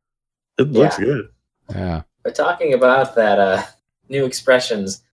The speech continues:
Speaker 2: let's talk about Lucas.
Speaker 3: Oh!
Speaker 2: All, all of his expressions.
Speaker 3: And how they're basically the same. Monday, November twenty-sixth.
Speaker 2: No surprise.
Speaker 3: Today's fighter, number thirty-seven,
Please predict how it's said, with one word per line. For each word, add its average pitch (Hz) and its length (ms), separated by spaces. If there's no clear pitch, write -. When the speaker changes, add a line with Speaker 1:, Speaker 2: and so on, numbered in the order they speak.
Speaker 2:
let's - 180
talk 202 220
about 139 380
Lucas. - 800
Speaker 3:
Oh! 269 480
Speaker 2:
All, 165 480
all 202 240
of 170 60
his 294 220
expressions. 127 880
Speaker 3:
And 139 420
how 131 440
they're 131 480
basically 101 800
the 98 160
same. 90 360
Monday, 226 480
November 220 400
twenty-sixth. 190 540
Speaker 2:
No 151 160
surprise. 107 1200
Speaker 3:
Today's 220 560
fighter, 170 380
number 170 320
thirty-seven, 147 920